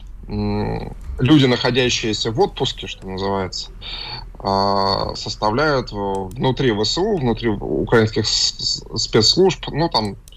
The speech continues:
две-, двадцать тысяч, двадцать пять тысяч, там, вот, разные звучат оценки, но это, в любом случае, это уже, э, более одной дивизии, скажем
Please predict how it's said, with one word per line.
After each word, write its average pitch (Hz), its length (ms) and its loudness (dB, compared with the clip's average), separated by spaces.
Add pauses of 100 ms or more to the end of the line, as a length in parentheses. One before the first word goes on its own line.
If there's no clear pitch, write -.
(500)
две-, 123 480 0
двадцать 147 580 -2
тысяч, 120 420 -12
двадцать 113 380 -6
пять 139 300 -8
тысяч, - 460 -10
там, 104 260 -16
вот, - 120 -14 (240)
разные 107 400 0
звучат 98 360 -10
оценки, 190 400 -8
но 185 200 2
это, 170 200 0
в 139 180 -8
любом 160 300 0
случае, 156 460 -2
это 139 180 -4
уже, 131 480 2 (440)
э, 107 520 0
более 139 520 -2
одной 151 280 2
дивизии, - 460 -4
скажем - 380 -14